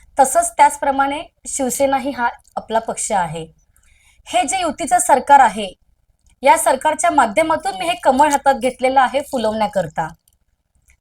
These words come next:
तर मी तुम्हाला ही माझ्या सर्व पेणकरांना एक गोष्ट सांगू इच्छिते. हो, मी अगोदर शिवसेना या पक्षामध्ये होते.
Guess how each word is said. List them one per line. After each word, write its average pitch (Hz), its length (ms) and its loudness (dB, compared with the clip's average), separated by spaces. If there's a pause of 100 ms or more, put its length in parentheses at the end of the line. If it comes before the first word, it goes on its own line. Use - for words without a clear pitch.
तर 311 120 2
मी 320 220 -4
तुम्हाला 339 400 -2 (220)
ही 311 300 -6
माझ्या 285 420 2 (240)
सर्व 349 440 0
पेणकरांना 277 760 2 (300)
एक 247 160 -2
गोष्ट 247 260 -2
सांगू 254 280 -2
इच्छिते. 240 320 -4
हो, 240 300 2 (380)
मी 302 160 -4
अगोदर 285 460 0
शिवसेना 269 440 -2
या 269 80 0
पक्षामध्ये 262 600 0
होते. 247 480 -4